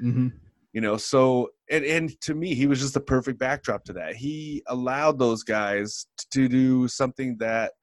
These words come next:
Speaker 2: my old band used to do, and I'm sure lots of bands have done, where we used to have tapes, like, forty-five minute tapes, where it's literally just one jam session. It's the same drum beat for the most part through the whole entire thing, and then it's just us playing different shit over top of it.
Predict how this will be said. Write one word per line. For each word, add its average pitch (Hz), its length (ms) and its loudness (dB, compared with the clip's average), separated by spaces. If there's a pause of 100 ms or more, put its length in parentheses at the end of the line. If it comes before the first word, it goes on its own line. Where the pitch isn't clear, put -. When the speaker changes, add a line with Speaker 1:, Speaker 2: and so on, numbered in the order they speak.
(1160)
Speaker 2:
my 135 240 8
old 139 180 8
band 127 320 6
used 120 200 -4
to 117 60 -14
do, 127 180 -2
and 131 100 0
I'm 127 80 -2
sure 131 180 -4
lots 127 260 0
of 113 80 -16
bands 127 220 -2
have 113 140 -12
done, 143 280 0
where 113 260 -2 (400)
we 139 100 0
used 190 160 -2
to 127 80 2
have 147 540 4
tapes, - 720 -8 (380)
like, 117 120 -10
forty-five 151 480 0
minute 139 220 -2
tapes, 160 300 -4
where 113 120 -2
it's 107 140 -8
literally 131 300 0
just 104 220 -4
one 120 180 0
jam 127 260 -2
session. 110 460 -6
It's 113 140 -10
the 120 100 -10
same 147 300 -2
drum 127 240 0
beat 110 180 -4 (1040)
for 185 100 2
the 135 80 4
most 123 240 4
part 95 220 -4 (540)
through 208 100 2
the 180 80 6
whole 165 140 6
entire 139 260 4
thing, 147 260 -2
and 113 100 -2
then 113 80 -2
it's 110 100 -4
just 113 420 -6
us 127 180 4
playing 117 300 0
different 104 300 -4
shit 120 180 -2
over 98 160 -2
top 120 340 -2
of - 80 -14
it. 95 160 -8